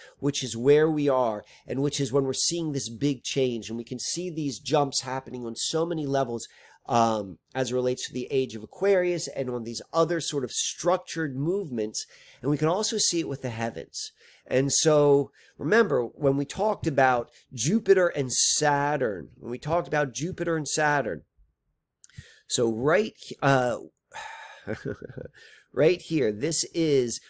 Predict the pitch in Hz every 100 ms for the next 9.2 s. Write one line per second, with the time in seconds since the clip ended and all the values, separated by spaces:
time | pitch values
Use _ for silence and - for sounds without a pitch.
0 | - 131 143 139 147 139 139 110 123 175
1 | 190 180 160 151 127 160 165 135 135 -
2 | 151 147 117 85 - 147 151 127 151 143
3 | - - _ 110 131 135 127 - 131 120
4 | 120 113 107 - _ _ - 107 131 120
5 | 113 - _ _ 131 113 131 123 117 113
6 | - - 107 101 98 95 90 - _ _
7 | _ _ _ _ _ _ _ 135 - -
8 | 208 214 175 156 160 170 160 151 135 131
9 | 127